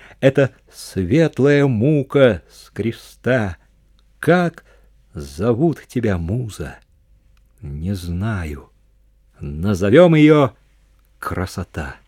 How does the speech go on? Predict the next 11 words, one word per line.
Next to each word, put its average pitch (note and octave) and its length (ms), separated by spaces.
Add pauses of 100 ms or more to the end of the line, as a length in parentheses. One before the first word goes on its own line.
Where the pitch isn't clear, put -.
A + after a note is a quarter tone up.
(1040)
Отстоявшие C3 1160
полночные A2+ 880
смены, A#2+ 800 (720)
не F2+ 260
попавшие D3 720
в - 100
священный C#3 1120
реестр, C#3 880 (400)
вы D#3+ 640 (340)
читательница D3+ 1120
поэмы, D3 920